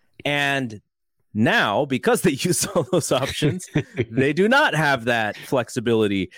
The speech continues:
Speaker 1: So
Speaker 2: Yeah.
Speaker 1: they're going to have to figure out how to create flexibility so they can do that dance. Now, I don't think Lamont Wade is going down. He, he's, he has created his opportunity, and he is a valuable member of this team. So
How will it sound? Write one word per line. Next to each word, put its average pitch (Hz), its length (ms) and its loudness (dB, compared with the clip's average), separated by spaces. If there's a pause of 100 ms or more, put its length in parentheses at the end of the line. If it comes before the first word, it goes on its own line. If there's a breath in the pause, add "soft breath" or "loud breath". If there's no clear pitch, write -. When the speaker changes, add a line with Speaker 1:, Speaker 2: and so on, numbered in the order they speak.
(140)
Speaker 1:
So 165 240 4
Speaker 2:
Yeah. 135 80 -2
Speaker 1:
they're 151 180 2
going 208 340 2
to 147 120 0
have 143 300 -4
to 120 80 -8
figure 113 340 -2
out 95 80 -6
how 120 80 -4
to 113 100 -6
create 113 580 -4
flexibility 110 800 -2
so - 160 -6
they 104 160 0
can 98 220 -4
do 101 240 -2
that 90 320 -4
dance. 107 480 -4 (340 soft breath)
Now, 131 260 -2
I - 60 2
don't 135 240 0
think 104 320 -2
Lamont 98 420 -2
Wade 82 440 -4
is 85 100 -10
going 90 260 -2
down. 82 520 -4 (200)
He, 139 160 2
he's, 131 220 0
he 139 320 0
has 110 300 -4
created 110 680 -2
his 98 160 -4
opportunity, 92 640 -4
and 90 100 -4
he 110 140 2
is 92 180 -2
a 90 280 -2 (320 loud breath)
valuable 120 420 0
member 95 340 -2
of 85 120 -4
this 87 160 -8
team. 87 340 -4
So 92 320 -2